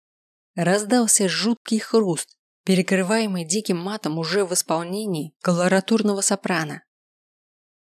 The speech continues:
Суть самой жалобы состояла в том, что она, Крылова Л В, оставила некую Козловскую М И в условиях, угрожающих её жизни,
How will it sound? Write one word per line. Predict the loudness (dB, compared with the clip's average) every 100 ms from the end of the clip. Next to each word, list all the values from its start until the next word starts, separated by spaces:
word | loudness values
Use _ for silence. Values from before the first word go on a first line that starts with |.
| _
Суть | -4 2 2
самой | 2 2 0
жалобы | 0 2 2 2
состояла | 0 0 2 0 0 0 -2
в |
том, | -2 -2
что | 0 0
она, | 2 2 2 0
Крылова | 0 0 2 0 -2 -6 _
Л | 0 0 -2
В, | -2 -2 -2 _ _ _ _ _
оставила | -4 0 2 4 4
некую | 2 0 2 0
Козловскую | 2 0 2 0 0 0 0 -2 -2
М | 0 0 -2
И | -2 -2 -6 _ _
в | 0
условиях, | 2 2 2 2 4 2 0
угрожающих | -2 0 2 2 2 0 -2 -6
её | -4 -2 -2
жизни, | -2 -4 -8 -12